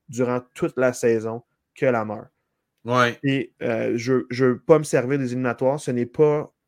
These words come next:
Speaker 1: parce que Christian McCaffrey est en finale puis pas Lamar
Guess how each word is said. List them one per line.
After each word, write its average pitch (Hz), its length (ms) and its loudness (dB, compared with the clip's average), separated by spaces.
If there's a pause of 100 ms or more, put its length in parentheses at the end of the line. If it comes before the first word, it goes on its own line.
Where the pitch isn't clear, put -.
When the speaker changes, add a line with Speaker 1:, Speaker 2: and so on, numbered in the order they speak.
(460)
Speaker 1:
parce 123 220 0
que 139 80 -6
Christian 127 260 -6
McCaffrey 131 640 -2
est 120 160 0
en 123 120 0
finale 127 380 -4
puis 135 120 -10
pas 131 180 2
Lamar 120 460 0